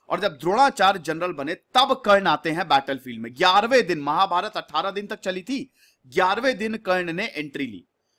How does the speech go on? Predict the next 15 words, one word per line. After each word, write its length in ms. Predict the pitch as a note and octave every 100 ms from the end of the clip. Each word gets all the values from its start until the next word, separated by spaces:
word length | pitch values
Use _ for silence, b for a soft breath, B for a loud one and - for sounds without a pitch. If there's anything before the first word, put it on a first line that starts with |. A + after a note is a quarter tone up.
| _ _ _ _
तेरहवें 400 | G#3+ A#3 C4+ C#4+
दिन 180 | A#3+ A3
द्रोणाचार्य 640 | F3 G3 G#3+ G#3 F3+ E3+
ने 100 | E3
चक्रव्यूह 640 | F#3+ - A3+ - G3 G3+ G#3
की 140 | G#3
रचना 300 | F#3+ G3 G3
की 140 | G3
जिसमें 280 | G3 F3+ G#3
अभिमन्यु 640 | - D3+ E3 D#3 D#3+ F#3+ A3
मारा 240 | C#3+ D3
गया। 220 | C#3+ C#3+ - _ _ _ _ _ _ _ _
बहुत, 560 | A#2 E3+ F3 A#3+ E3+ -
बहुत 460 | E3 G3 A3 -
ज्यादा, 400 | - D#3+ F#3+ D3